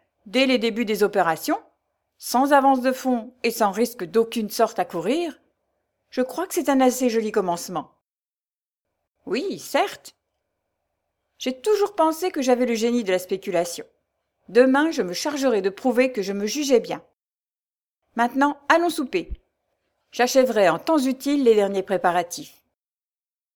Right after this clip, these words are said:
Les trois hommes sortirent du magasin, quittèrent la rue Greneta et se dirigèrent vers la maison de la rue du Gindre, où les attendaient leurs autres collègues. Le lendemain,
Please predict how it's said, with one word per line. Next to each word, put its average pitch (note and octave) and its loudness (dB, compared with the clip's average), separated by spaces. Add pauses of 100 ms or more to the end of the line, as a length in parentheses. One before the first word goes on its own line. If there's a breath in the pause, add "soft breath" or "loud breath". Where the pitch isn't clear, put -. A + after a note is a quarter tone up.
(560)
Les G3 -12
trois B3 4
hommes E3 2
sortirent B3 -4
du F#3 -8
magasin, F#3 -2 (320)
quittèrent B3+ 2
la F#3+ 2
rue G3+ 0
Greneta F#3+ -4 (460)
et F#3 -6
se G#3+ -8
dirigèrent G#3+ -2
vers E3 -2
la F3 0
maison G3+ -2
de D#3+ -4
la D#3+ 0
rue B3+ -4
du G#3 -8
Gindre, E3+ -8 (380)
où A3 -6
les F#3+ 0
attendaient E3+ 0
leurs E3 -6
autres F3 -10
collègues. D#3 -8 (2250)
Le G#3 2
lendemain, A#3 0